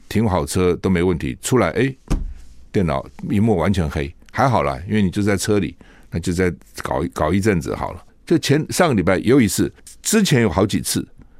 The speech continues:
然后中间有两三年没有发生这个情况了，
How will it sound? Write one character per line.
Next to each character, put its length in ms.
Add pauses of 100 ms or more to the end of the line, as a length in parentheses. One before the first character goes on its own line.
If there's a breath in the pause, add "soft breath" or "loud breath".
(240 soft breath)
然 100
后 80
中 260
间 200
有 220
两 300
三 220
年 300
没 140
有 100
发 160
生 120
这 80
个 80
情 160
况 200
了， 80